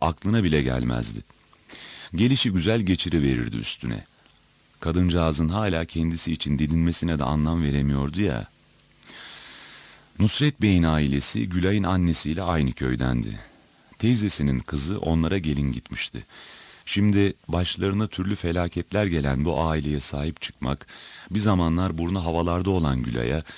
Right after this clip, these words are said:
üç beş kuruş kazanacağı bir iş sağlamak Nusret Bey'in boynuna borç olmuştu. "Kötü insan değil senin kızın," demişti Nusret Bey tepeden. "Ama kullandılar çocukları.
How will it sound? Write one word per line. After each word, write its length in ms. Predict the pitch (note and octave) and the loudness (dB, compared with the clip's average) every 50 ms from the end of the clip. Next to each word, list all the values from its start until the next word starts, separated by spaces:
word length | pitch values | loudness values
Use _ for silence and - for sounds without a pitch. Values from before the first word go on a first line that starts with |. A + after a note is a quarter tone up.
| - - - - | -20 -10 -6 -4
üç 220 | F#2 - - - | -4 -4 -4 -2
beş 180 | G2+ A2+ G#2+ - | -2 -2 -2 -2
kuruş 280 | - - E2+ F2 - | -4 -4 -4 -4 -4
kazanacağı 640 | - - E2+ E2 E2 E2+ E2+ E2+ D#2 F2+ F2 E2 D2+ | -4 -4 -2 0 0 2 2 2 0 0 0 -2 -2
bir 80 | D#2+ | -2
iş 140 | - F#2+ F2+ | -2 -4 -4
sağlamak 680 | - - - C#2+ B1+ A#1 A#1 A#1+ C#2 E2+ F#2+ - - - _ _ _ _ _ _ - | -6 -6 -4 -4 -2 -2 -2 0 0 0 -2 -4 -6 -14 _ _ _ _ _ _ -2
Nusret 480 | E2 D#2+ - - F#2+ G2+ F#2+ - - | -2 -2 -2 -2 -2 -2 -2 -2 -2
Bey'in 280 | C#2+ C#2+ D2 C#2+ C#2 C#2 | -2 0 0 2 0 0
boynuna 460 | C#2+ D#2+ D#2+ D2+ D2+ D2+ E2 D#2+ C#2+ | -2 -2 0 0 0 0 -2 -2 0
borç 280 | C#2+ C#2+ C2+ B1 - B1+ | -2 -2 -2 -2 -6 -8
olmuştu. 480 | A#1 A1 A1 G#1 - - - - - - _ - _ _ _ _ _ _ _ - - - - - - - - - - - - - - - - - | -8 -6 -8 -8 -10 -14 -16 -18 -20 -20 _ -20 _ _ _ _ _ _ _ -20 -20 -20 -18 -18 -18 -18 -18 -18 -18 -18 -18 -20 -20 -20 -10 -2
"Kötü 260 | - A#2+ A2+ - D#3+ | 0 0 0 2 4
insan 480 | D3 B2 A2+ - - C3 C3 C3 B2+ A2+ | 4 4 4 4 4 2 4 4 6 6
değil 180 | B2 B2+ B2 | 8 8 6
senin 380 | G#2+ - - F2 D#2 D2 C#2+ C2 | 6 4 2 2 4 4 2 2
kızın," 400 | - - C2+ A#1+ B1+ B1+ A#1+ G#1+ - - - _ _ - | 0 -2 -4 -2 -2 -4 -4 -4 -6 -12 -20 _ _ -6
demişti 540 | C2+ C#2+ C#2 C2+ C2 - - - B1+ B1 | -2 0 0 0 0 -4 -6 -6 -4 -4
Nusret 460 | B1+ C2 - - - C#2 C2 - _ - | -4 -4 -6 -6 -6 -8 -8 -8 _ -8
Bey 160 | B1 A1+ A1 | -6 -6 -8
tepeden. 600 | - - D2 C#2 - D2+ C2+ C#2 C#2+ C2+ B1 A1 G1+ G1+ - - - _ _ _ _ _ _ _ _ _ _ _ _ _ _ _ - | -8 -6 -6 -4 -2 -2 0 0 0 0 -2 -4 -6 -10 -18 -20 -20 _ _ _ _ _ _ _ _ _ _ _ _ _ _ _ 0
"Ama 180 | F2 G2 B2 A#2 | 2 4 4 2
kullandılar 680 | - - - F2+ F2+ F#2 F#2+ G2 G2 G2+ G#2 G#2+ G2+ F#2 | 0 -2 -2 2 4 4 4 4 4 4 4 4 4 4
çocukları. 600 | - - D2+ B1+ A#1+ - - A#1 B1 A#1+ A1+ | 2 -2 -2 -2 -4 -6 -6 -4 -4 -4 -4